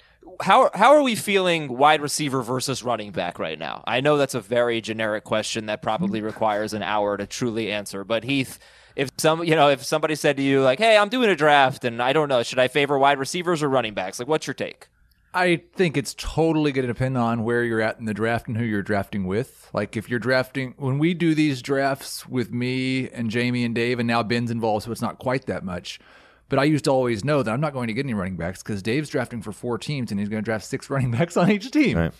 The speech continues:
Speaker 2: Um, so I think you do have to kinda know, but I still feel like other than Michael Thomas, the elite running backs are better than the elite wide receivers,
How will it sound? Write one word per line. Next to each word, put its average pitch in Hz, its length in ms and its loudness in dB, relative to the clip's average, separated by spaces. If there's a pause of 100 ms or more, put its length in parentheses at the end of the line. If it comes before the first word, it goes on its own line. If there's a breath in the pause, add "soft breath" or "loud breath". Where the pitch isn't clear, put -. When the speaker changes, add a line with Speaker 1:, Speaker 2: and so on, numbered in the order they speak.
(260 soft breath)
Speaker 2:
Um, 165 340 4
so 180 100 0
I 180 60 4
think 214 160 4
you 196 80 0
do 180 140 0
have 185 160 4
to 170 80 -4
kinda 170 200 2
know, 165 240 2
but 160 300 0 (260 loud breath)
I 190 180 4
still 180 1000 2
feel 151 260 2
like 127 300 2
other 143 200 2
than 147 140 -4
Michael 135 300 -2
Thomas, 107 460 -2
the 110 120 -8
elite 107 340 -4
running 113 300 -2
backs 101 380 -4
are 101 160 -6
better 110 280 0
than 107 120 -2
the 104 80 -2
elite 101 320 -4
wide 104 220 -4
receivers, 80 600 -8